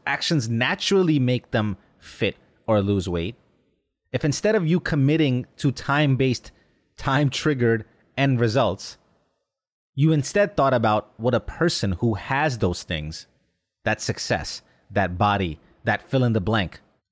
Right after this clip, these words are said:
if instead your mustered up resolve released as droplets into each day, instead of into an upfront,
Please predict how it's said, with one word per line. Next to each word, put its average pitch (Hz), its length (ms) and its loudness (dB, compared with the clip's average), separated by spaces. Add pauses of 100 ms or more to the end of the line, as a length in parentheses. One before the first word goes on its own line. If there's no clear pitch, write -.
(120)
if 143 140 -2
instead 180 420 0
your 151 220 4
mustered 160 640 0
up 147 180 0
resolve 123 640 0 (200)
released 156 540 2 (140)
as 127 260 0 (180)
droplets 117 800 -2 (560)
into 123 440 -2
each 151 400 -4
day, 107 360 0 (600)
instead 147 280 0
of 135 140 0
into 135 360 -2
an 120 220 -2
upfront, 143 520 -4